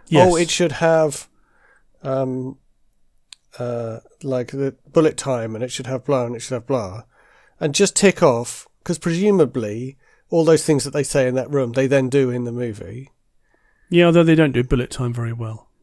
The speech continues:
Speaker 2: Well, but,
Speaker 1: To be
Speaker 2: but
Speaker 1: fair.
Speaker 2: that, the whole frozen
Speaker 1: Yeah.
Speaker 2: time is supposed to be that.
Speaker 1: Yeah,
Speaker 2: So
Speaker 1: but it's not good.
Speaker 2: it's not that, but yeah.
Speaker 1: No.
Speaker 2: Um, anyway, point is that someone should go through that scene and just make sure they did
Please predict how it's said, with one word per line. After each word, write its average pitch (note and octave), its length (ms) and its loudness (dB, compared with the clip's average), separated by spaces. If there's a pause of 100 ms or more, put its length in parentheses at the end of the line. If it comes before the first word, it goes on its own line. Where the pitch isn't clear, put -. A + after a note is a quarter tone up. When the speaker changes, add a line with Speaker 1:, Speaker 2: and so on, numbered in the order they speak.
Speaker 2:
Well, D3+ 120 4
but, C#3+ 100 0
Speaker 1:
To D3+ 80 0
be D3+ 40 -8
Speaker 2:
but D#3+ 120 -4
Speaker 1:
fair. F3 120 4
Speaker 2:
that, - 140 -16
the E3 80 2
whole E3+ 140 4
frozen C#3+ 300 6
Speaker 1:
Yeah. B2 60 -6
Speaker 2:
time B2+ 180 -2
is A2+ 120 -2
supposed B2+ 360 -2
to - 60 -6
be A#2 160 -4
that. F#2+ 300 -12 (840)
Speaker 1:
Yeah, - 120 -8
Speaker 2:
So D3 200 2
Speaker 1:
but C3 60 2
it's C3 100 -2
not C#3 320 -2
good. - 260 -10
Speaker 2:
it's - 120 -6
not C#3+ 160 0
that, - 180 -20 (200)
but G2+ 120 -14
yeah. F#2+ 140 -10 (260)
Speaker 1:
No. - 160 -8
Speaker 2:
Um, C#3 360 0 (220)
anyway, C#3 260 0
point F#3+ 240 2
is A2 200 -8 (120)
that E3+ 220 0
someone G#3 240 4
should F3+ 120 -4
go F#3 140 6
through F3+ 200 0
that D3+ 140 4
scene B2 220 0
and B2 100 -6
just D#3+ 200 0
make D#3 180 4
sure C#3 240 2
they B2 120 -2
did C3 320 -2